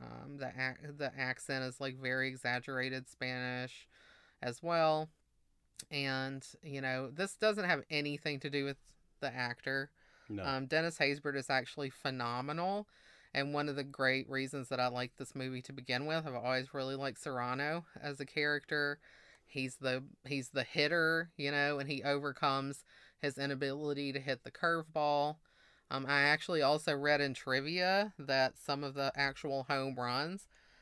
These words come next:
Speaker 1: that Serrano hit, Haysbert is actually the one who hit them.
Speaker 2: Oh, man, how cool is that?
Speaker 1: Which is awesome. I mean, the guy could even play baseball.
Speaker 2: Wow.
Speaker 1: Um, and he's, he's a very fantastic actor. He's been in a lot of other stuff.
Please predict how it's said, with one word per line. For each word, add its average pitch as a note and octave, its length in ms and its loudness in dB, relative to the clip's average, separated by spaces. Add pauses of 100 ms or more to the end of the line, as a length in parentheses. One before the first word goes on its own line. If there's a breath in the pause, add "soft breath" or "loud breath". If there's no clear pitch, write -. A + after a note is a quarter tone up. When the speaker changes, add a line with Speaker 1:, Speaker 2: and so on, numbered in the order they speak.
(140 soft breath)
Speaker 1:
that C#3 180 -4
Serrano C3+ 440 0
hit, C#3 300 0 (220)
Haysbert C#3+ 600 0
is C3 160 -6
actually C3 720 -4 (100)
the C3+ 80 -6
one C3+ 180 -2
who C3+ 120 -4
hit B2+ 280 -4
them. C2+ 300 -12 (120)
Speaker 2:
Oh, B2+ 220 -2
man, A3+ 300 -6
how D#3+ 120 -2
cool A#3+ 320 -4
is A#3+ 140 -4
that? A#3+ 340 0
Speaker 1:
Which D#3+ 180 2
is D#3+ 100 -2
awesome. D#3 540 2
I - 20 -10
mean, C3 180 -2
the C#3 80 -4
guy C3+ 220 0
could D3 160 -2
even C3+ 240 -4
play C3+ 240 -2
baseball. B2+ 760 2
Speaker 2:
Wow. F2+ 200 -2 (460 loud breath)
Speaker 1:
Um, C3 300 0
and C#3+ 160 -2
he's, D3+ 340 -4
he's C#3+ 260 -2
a C#3+ 60 -2
very C#3+ 460 4
fantastic B2+ 640 0
actor. C3 320 4
He's B2+ 140 -4
been C3 140 -6
in B2+ 120 -6
a B2 60 -4
lot C3 220 0
of B2+ 100 -4
other B2 200 -2
stuff. A2+ 560 2